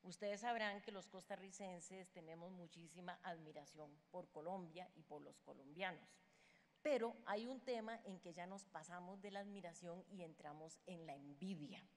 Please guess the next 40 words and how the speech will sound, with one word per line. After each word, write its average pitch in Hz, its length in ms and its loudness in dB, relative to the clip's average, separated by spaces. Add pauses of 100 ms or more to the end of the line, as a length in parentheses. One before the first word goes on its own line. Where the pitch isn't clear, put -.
(960)
y 202 140 6
ese 196 220 6
es 208 80 0
el 214 100 2
tema 147 280 -4
del 180 160 -2
café, 320 320 0 (760)
porque 175 180 0
tenemos 196 260 2
muchos 240 400 2
años 269 320 4
de 214 80 -4
estar - 260 -2
compitiendo 247 720 2
en 175 120 -2
la 135 160 -6
calidad 156 380 -2
del 165 140 -4
café. 302 260 -4 (540)
Bueno, 208 260 6 (100)
yo 247 140 8
no 320 100 6
sé 320 160 0
si 311 80 -2
ustedes 240 360 4
se 247 100 0
dieron 196 300 0
cuenta, 160 440 -4
pero 151 180 -2
cuando 156 260 -6
ustedes 202 360 0
lanzaron 202 680 0
la 151 160 -6
muy, 170 600 2 (200)
muy 233 380 2
exitosa 175 680 -4
campaña 156 500 -2 (120)
de - 100 -10
Juan 170 260 -4
Valdez, 190 480 0